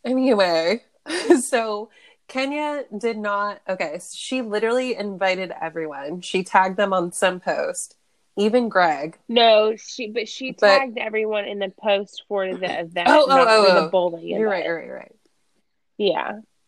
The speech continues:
Speaker 1: But included Greg and not Nene. So this is, like, a conversation between her and her terrible husband, whatever. So they're
Speaker 2: Or you
Speaker 1: at
Speaker 2: don't like Mark.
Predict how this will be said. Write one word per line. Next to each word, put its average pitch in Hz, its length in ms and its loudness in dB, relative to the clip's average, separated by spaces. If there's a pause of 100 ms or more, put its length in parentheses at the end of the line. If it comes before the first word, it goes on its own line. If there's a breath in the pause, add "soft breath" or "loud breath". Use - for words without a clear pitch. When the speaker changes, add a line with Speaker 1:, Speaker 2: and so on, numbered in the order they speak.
Speaker 1:
But 214 120 6
included 226 440 0
Greg 180 500 -4 (460)
and 180 500 -10
not 180 260 -8
Nene. 160 420 -10 (680)
So 175 320 -2
this 190 140 0
is, 190 120 -8
like, 190 180 4
a 185 100 0
conversation 180 720 -4
between 170 480 -4
her 170 920 -2 (180)
and 170 100 -14
her 175 160 -10
terrible 170 380 -4
husband, 156 760 -8 (840)
whatever. 160 920 2 (720)
So 175 360 0
they're 175 280 8
Speaker 2:
Or - 40 8
you 214 60 8
Speaker 1:
at 202 40 6
Speaker 2:
don't 185 160 4
like 175 220 0
Mark. 170 400 -4